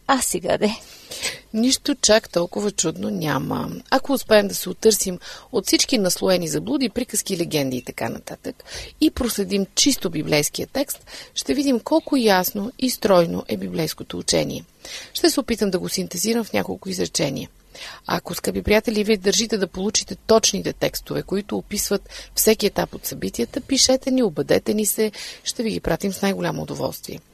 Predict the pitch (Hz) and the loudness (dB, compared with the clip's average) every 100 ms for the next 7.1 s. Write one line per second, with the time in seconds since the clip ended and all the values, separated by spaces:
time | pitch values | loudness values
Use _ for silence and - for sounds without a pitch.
0 | - - - - 285 - - 151 - 240 | -20 -18 -14 -4 -4 -2 -2 -2 -4 2
1 | 226 208 226 208 - 175 - 196 190 156 | 4 4 2 -2 -2 -6 -4 -2 -2 -2
2 | 151 180 175 - 175 180 180 185 151 139 | -4 -8 -8 -6 -2 -2 0 2 2 0
3 | 165 160 135 139 90 - - - - - | 0 2 2 0 -10 -14 -20 -18 -10 -4
4 | 143 135 - 175 151 143 127 123 139 208 | -4 -2 -4 -2 0 -2 -4 -2 0 0
5 | - - - - - 202 196 - 180 196 | -2 -20 -20 -20 -6 2 2 4 2 2
6 | - 156 - 233 214 - 160 143 - - | 2 -2 -2 -6 -6 -2 -2 -2 -4 -12